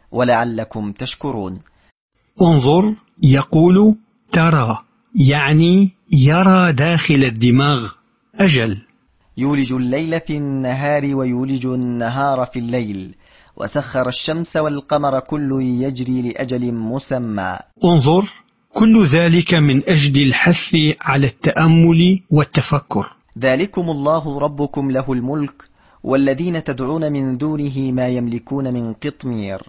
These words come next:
Speaker 1: سورة فاطر، الآية الثالثة عشرة.
Speaker 2: ما شاء الله. انظر، هل تلاحظ أن هناك حثاً دائماً على التفكر والتأمل؟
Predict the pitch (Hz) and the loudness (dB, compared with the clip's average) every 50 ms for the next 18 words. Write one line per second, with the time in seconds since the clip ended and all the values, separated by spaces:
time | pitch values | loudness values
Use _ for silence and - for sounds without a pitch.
0 | - _ _ _ - - 113 110 104 101 - - - 147 143 - 139 131 117 107 | -20 _ _ _ -14 -10 -8 -6 -6 -6 -6 -4 -2 -2 -2 -2 -4 -8 -8 -8
1 | - - - - - _ - 165 180 185 - - 208 202 175 135 120 - - 113 | -16 -20 -20 -20 -20 _ -8 -6 -6 -4 -4 -2 -2 -2 -2 -4 -6 -6 -6 -6
2 | 101 98 98 90 - 95 87 87 92 - - - - - - _ _ - _ _ | -6 -6 -6 -8 -6 -6 -6 -6 -8 -10 -12 -14 -14 -16 -18 _ _ -20 _ _
3 | 180 160 143 139 131 - - 143 127 131 - 120 120 117 117 120 110 101 - - | 0 0 2 2 0 0 0 0 0 0 0 0 2 2 2 2 0 -2 -6 -12
4 | _ _ _ _ _ _ _ - 175 156 143 131 120 151 175 202 226 - _ _ | _ _ _ _ _ _ _ 0 2 4 4 4 4 4 2 2 0 -4 _ _
5 | _ _ _ _ _ _ - - - 175 185 196 185 - 175 151 139 160 175 175 | _ _ _ _ _ _ -6 -2 0 2 2 2 2 4 4 4 4 4 2 2
6 | - 180 175 156 127 131 127 - - 156 147 151 147 135 110 135 135 131 147 160 | 4 4 4 4 4 2 2 2 4 4 4 4 4 2 4 4 4 4 4 2
7 | 160 - - 147 - - - 190 - - - - 160 135 123 127 120 120 131 143 | 0 0 0 -2 0 2 2 2 2 2 0 0 2 2 2 2 2 2 0 0
8 | 160 165 247 190 160 147 147 143 131 123 117 117 120 135 127 _ - 156 127 - | 0 2 4 4 4 4 4 4 2 0 0 0 0 0 -2 _ -2 -2 -2 0
9 | - 156 160 _ - 170 143 131 135 127 120 120 127 _ - 139 - - 135 135 | 0 -2 -2 _ -2 0 2 2 2 2 2 0 0 _ -2 -2 0 2 4 4
10 | 135 147 156 175 190 196 | 4 6 6 4 4 4